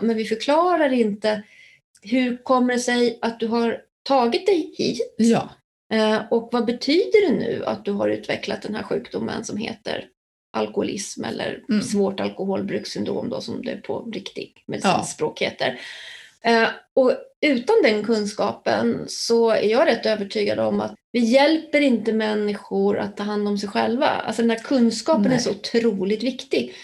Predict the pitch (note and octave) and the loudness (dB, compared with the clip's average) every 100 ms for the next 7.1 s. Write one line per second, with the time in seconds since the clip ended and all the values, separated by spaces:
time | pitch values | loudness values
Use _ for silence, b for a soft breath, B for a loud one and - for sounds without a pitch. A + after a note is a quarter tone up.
0 | B B B B - A3 A#3+ A3+ A3+ A3+ | B B B B 0 2 2 0 -2 -2
1 | A3+ G#3+ G#3+ B3+ G#3+ G#3+ - - - - | 0 0 2 2 2 0 -4 -2 -2 -2
2 | A#3+ B3 A3 A#3+ A#3+ C4 A#3 A3 F#4 F#4+ | -4 -2 2 0 0 0 2 2 4 4
3 | C#4 A3 - - - - - - _ _ | 4 2 -2 -2 0 -2 -4 -10 _ _
4 | A3 G#3+ - - - G#3+ - _ - A3 | -2 0 -2 -4 -4 -6 -8 _ -4 -4
5 | G3+ G3+ G3 - - - A3 A3 A#3 G#3 | -4 -10 -10 -10 -8 -6 -4 0 2 4
6 | A3 G3+ C4+ D#4+ D4 A#3 A3+ A3+ - - | 2 4 4 4 4 2 0 0 -2 -2